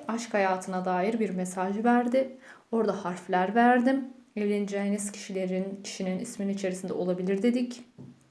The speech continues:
Hatırlıyor musunuz? Ya da aşk hayatım durgun ya da evlilik hayatımda tam anlamıyla böyle istediğim, e, şeyleri yaşayamıyorum, aşkımız bitti diye düşünüyorsanız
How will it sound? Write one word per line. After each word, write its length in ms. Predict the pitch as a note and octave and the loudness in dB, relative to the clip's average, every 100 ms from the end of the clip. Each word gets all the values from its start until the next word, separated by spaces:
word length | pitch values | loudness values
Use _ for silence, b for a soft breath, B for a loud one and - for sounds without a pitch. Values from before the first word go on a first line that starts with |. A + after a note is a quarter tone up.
| _ _ | _ _
Hatırlıyor 340 | G#3 - C4 C4 | -12 -6 -4 -4
musunuz? 280 | G3 - - B B - | -4 -10 -14 B B -6
Ya 60 | E4+ | -4
da 80 | |
aşk 260 | E4+ E4+ - | -2 -2 0
hayatım 580 | C#4 A#3+ A3+ B3+ B3 - | 2 4 2 4 4 4
durgun 500 | G#3 G#3 G3+ F#3 - - | 2 0 0 -2 -4 -4
ya 80 | A#3 | 2
da 60 | |
evlilik 360 | A3+ A3+ A#3+ - | 4 6 4 2
hayatımda 760 | A3 G3+ G3+ G3+ F#3+ F#3 G3 - B B B B _ | 0 0 -2 -2 2 2 0 -8 B B B B _
tam 180 | B3 A#3+ | 4 4
anlamıyla 480 | A#3 A3+ G#3+ G#3+ G3 | 6 2 0 0 2
böyle 440 | G3+ G3 F#3+ - - _ _ _ _ _ _ _ _ _ - - | 2 4 0 -4 -14 _ _ _ _ _ _ _ _ _ -16 -8
istediğim, 680 | - A#3+ A#3 A#3+ B3 G3+ G3 | -4 2 4 6 4 0 -2
e, 500 | F#3 F#3 F#3 F3+ - - - - - | 0 0 0 -2 -6 -10 -14 -16 -6
şeyleri 400 | F#3 G3+ G3 A3 | -2 0 2 2
yaşayamıyorum, 800 | F#3+ - G3+ G3 F3 F3 F3 | 0 0 0 0 -2 -4 -6
aşkımız 640 | - G3 - - A3+ A3+ G3+ | -4 -2 -2 0 2 2 0
bitti 280 | G3 G3 F#3+ | -4 -2 0
diye 180 | F#3 | 0
düşünüyorsanız 840 | F#3 F#3+ D4+ C#4+ - F3+ C4 - | 0 -6 -2 -2 -2 -6 -8 -10